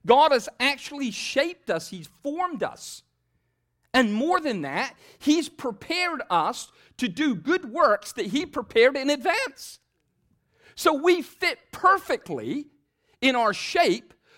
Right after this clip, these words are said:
with the purpose for which God created us. That's not an accident. That's part of God's creative design.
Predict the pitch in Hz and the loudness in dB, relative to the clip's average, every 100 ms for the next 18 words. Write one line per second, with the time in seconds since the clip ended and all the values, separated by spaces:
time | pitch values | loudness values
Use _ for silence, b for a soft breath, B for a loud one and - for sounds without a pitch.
0 | b 247 - 247 - 330 330 220 226 285 | b -4 -2 -2 0 0 0 -4 -8 -8
1 | 240 269 - 233 226 247 - 349 370 370 | -8 -8 -2 2 2 2 -6 -4 -2 -2
2 | 269 - - - - _ _ _ _ _ | -4 -8 -10 -18 -20 _ _ _ _ _
3 | _ _ 302 302 294 277 277 285 330 - | _ _ 0 2 4 4 4 2 -4 -8
4 | - 330 160 B - 277 233 - 302 302 | -6 -4 -6 B -2 -2 -2 -2 2 2
5 | 277 196 247 254 - - - 254 240 302 | 2 -4 -2 -2 -4 -14 -8 -4 -2 -4
6 | - 247 196 226 254 320 349 262 113 | -8 -12 -12 -8 -8 -8 -8 -10 -10